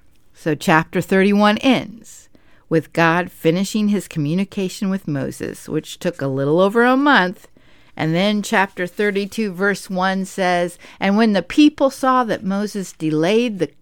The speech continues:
to come down out of the mount, the people gathered themselves together unto Aaron and said unto him, 'Up, get up, make us gods, which shall go before us.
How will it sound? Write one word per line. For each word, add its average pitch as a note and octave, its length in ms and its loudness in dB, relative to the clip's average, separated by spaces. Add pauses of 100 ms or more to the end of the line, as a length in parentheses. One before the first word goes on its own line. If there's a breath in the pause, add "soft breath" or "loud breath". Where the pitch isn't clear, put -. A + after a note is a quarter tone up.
(100)
to E3 100 -2
come A#3 400 -2
down F3+ 460 0
out E3 200 2
of G#3+ 120 -6
the A3+ 100 0
mount, D#3 460 -4 (240 loud breath)
the E3+ 80 -2
people E3 320 -2
gathered A#3 560 2
themselves B3 500 0
together A3+ 500 -2
unto A3+ 240 -2 (120)
Aaron C4+ 380 0
and G3+ 260 -4
said C4+ 260 2
unto A#3 380 0
him, C#4+ 380 0 (280 loud breath)
'Up, A4+ 380 8 (420 soft breath)
get G#4 140 4 (200)
up, - 220 2 (400 soft breath)
make D#4+ 220 2
us C#4+ 180 4
gods, G#3+ 840 4 (180 soft breath)
which A#3+ 240 2
shall G#3+ 220 4
go C4 300 8
before B3+ 520 8
us. D#3+ 400 0